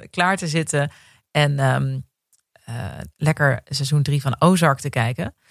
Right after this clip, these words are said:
Even nog één inside info. Ik heb een, eh, trailertje opge-, ingesproken voor, eh, The Le-, The Letter for the King. Voor de Brief van de Koning.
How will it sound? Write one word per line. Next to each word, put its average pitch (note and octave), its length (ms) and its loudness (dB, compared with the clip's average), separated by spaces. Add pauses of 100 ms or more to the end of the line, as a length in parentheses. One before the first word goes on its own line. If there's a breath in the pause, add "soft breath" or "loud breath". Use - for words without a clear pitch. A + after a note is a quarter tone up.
(300 soft breath)
Even F3+ 260 4
nog F3 140 4 (120)
één F#3 280 4
inside E3 480 4
info. D#3+ 540 4
Ik - 140 -2
heb E3 160 2
een, D#3 220 4
eh, C#3 320 4 (260)
trailertje A3 480 2
opge-, E3+ 300 -2
ingesproken D3 680 2
voor, C#3+ 240 0
eh, C3 460 0 (120)
The D3 100 2
Le-, D3 260 4
The D3 100 2
Letter D3 240 4
for C3 140 -6
the B2+ 60 -2
King. A3 280 -4
Voor - 80 -8
de D#3 80 -2
Brief D#3 180 -2
van D3+ 80 -6
de C#3 60 -4
Koning. F#3 360 -2